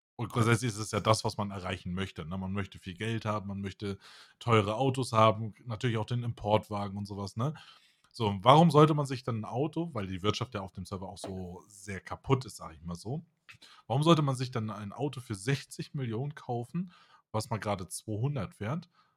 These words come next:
Speaker 1: Weil zum Beispiel jetzt, äh, ein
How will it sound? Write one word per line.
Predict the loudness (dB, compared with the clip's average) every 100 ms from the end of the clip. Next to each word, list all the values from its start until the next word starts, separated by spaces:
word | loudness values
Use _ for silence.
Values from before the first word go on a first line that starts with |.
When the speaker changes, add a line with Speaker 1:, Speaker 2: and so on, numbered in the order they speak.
| _ _ _ -10
Speaker 1:
Weil | -8 -8 -10
zum | -6
Beispiel | -6 -4 -8
jetzt, | -8 -12 -14
äh, |
ein | -10 -10 -8 -10 -10 -8 -10 -12 -16